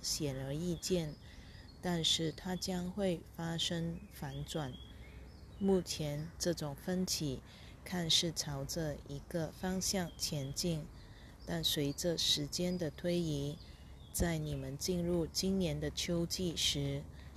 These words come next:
这个分歧将会反转。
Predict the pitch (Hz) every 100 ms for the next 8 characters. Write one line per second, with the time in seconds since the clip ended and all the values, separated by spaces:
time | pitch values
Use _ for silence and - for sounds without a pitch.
0 | - 170 160 151 - 185 180 - 165 127
1 | - 170 170 175 185 160 156 131 143 -
2 | 135